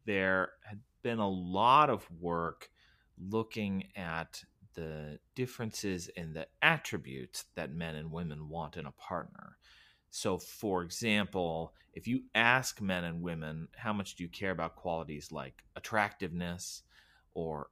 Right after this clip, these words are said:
earning potential?" you'll see sex differences. So men say they care about attractiveness in a partner more than women. Women say they care about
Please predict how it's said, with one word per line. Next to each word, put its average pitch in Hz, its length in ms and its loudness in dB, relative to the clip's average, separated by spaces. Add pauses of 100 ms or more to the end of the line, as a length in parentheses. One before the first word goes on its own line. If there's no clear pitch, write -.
earning 156 300 8
potential?" 110 420 2
you'll 117 180 4
see 170 320 2
sex - 380 2
differences. 76 580 -6
So 90 80 -4
men 82 360 -4
say 78 220 -6
they 73 140 -10
care 76 200 -12
about 67 180 -12
attractiveness 90 760 -2
in 76 100 -6
a 73 40 -8
partner 76 360 -10
more 71 220 -14
than 73 220 -12
women. 90 400 -2 (480)
Women 98 320 0
say 82 500 0 (120)
they 78 280 -6 (100)
care 85 260 -4
about 69 280 -6